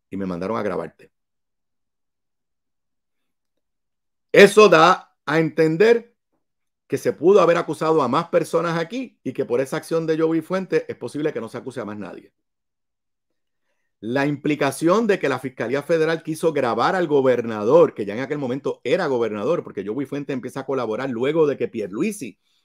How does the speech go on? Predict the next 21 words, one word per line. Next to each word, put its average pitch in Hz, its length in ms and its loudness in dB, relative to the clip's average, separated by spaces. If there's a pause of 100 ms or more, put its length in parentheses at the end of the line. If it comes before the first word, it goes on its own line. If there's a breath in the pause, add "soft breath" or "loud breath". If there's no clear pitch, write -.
(100)
gana 147 260 0
las 127 120 -2
elecciones. 170 540 -2 (1400)
Es 110 80 -8
un 135 100 -2
asunto 120 340 -8
serio. 82 380 -12 (400)
Y 110 80 -8
la 104 120 -4
declaración 92 720 -4
de 107 160 -2
su 107 280 -6
abogado 95 580 -6 (640)
de 98 180 -6
que - 320 -6
el 107 160 -4
gobernador 98 460 -2
fue 123 200 -2
quien 113 240 -4
le 101 80 -2
pidió 101 520 -4